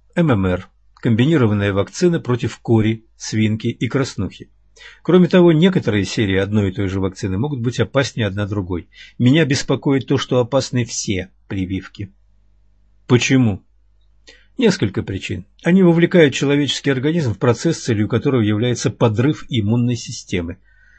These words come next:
Они на самом деле могут вызвать ту болезнь, защитить от которой предназначены. Они могут вызвать иные болезни, отличные от тех, предотвратить которые должны были бы. Почему же нам приводят статистику,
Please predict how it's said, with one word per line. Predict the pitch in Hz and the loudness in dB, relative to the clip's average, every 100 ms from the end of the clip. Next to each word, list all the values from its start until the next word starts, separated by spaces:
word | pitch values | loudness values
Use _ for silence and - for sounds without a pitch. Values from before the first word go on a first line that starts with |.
| _ _ | _ _
Они | 135 156 202 | 4 6 6
на | 208 | 4
самом | - 135 101 98 | 4 2 2 -2
деле | 98 95 | 0 0
могут | 95 92 92 | 0 -2 -2
вызвать | 113 113 95 95 | 0 0 -2 -2
ту | 135 | -2
болезнь, | 107 101 123 170 165 | 0 2 2 0 -2
защитить | - 131 117 139 - | -2 -4 -4 -6 -4
от | 117 | -2
которой | 131 - 120 113 | -2 0 2 0
предназначены. | 117 104 107 104 92 85 - 95 _ _ _ - _ | 0 -4 -4 -4 -4 -8 -10 -16 _ _ _ -20 _
Они | 120 156 | 2 6
могут | 185 185 170 | 8 8 6
вызвать | 170 151 175 202 | 4 6 2 4
иные | 135 107 104 | 4 4 2
болезни, | 98 98 101 95 123 | 0 0 0 0 -2
отличные | - 107 98 - 104 90 | -2 -6 -6 -6 -6 -8
от | - | -6
тех, | 95 90 _ - - | -8 -8 _ -18 -2
предотвратить | 120 113 - 117 107 101 | 0 0 0 -2 -2 -4
которые | 117 117 104 | -4 -2 -2
должны | 98 107 95 92 90 | 0 -2 -2 -4 -4
были | 92 95 | -4 -6
бы. | 92 101 _ _ _ _ _ _ _ _ _ _ _ _ - | -8 -12 _ _ _ _ _ _ _ _ _ _ _ _ -6
Почему | 113 - 143 | -4 0 2
же | 156 110 | 2 0
нам | 92 | -2
приводят | 110 101 104 95 | -4 -4 -2 -4
статистику, | - 98 - 92 - 117 165 | -6 -8 -8 -14 -12 -6 -6